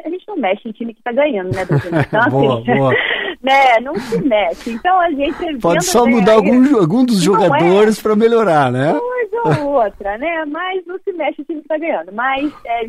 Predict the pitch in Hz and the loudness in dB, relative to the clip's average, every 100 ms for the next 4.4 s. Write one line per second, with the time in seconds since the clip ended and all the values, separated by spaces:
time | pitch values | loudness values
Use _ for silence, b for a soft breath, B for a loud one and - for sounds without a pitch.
0 | 214 - 403 202 180 185 190 240 254 220 | -10 -8 -4 0 0 -2 -8 -6 -8 -8
1 | _ _ _ _ 196 208 208 240 254 - | _ _ _ _ -2 -2 -2 -6 -8 -14
2 | 247 247 247 214 226 233 226 220 220 208 | -12 -8 -4 -2 0 0 -2 -2 0 2
3 | 196 - - 277 294 - 294 294 - 269 | 0 -2 2 2 2 -4 -8 -8 -6 -4
4 | 277 262 240 | -2 -2 -2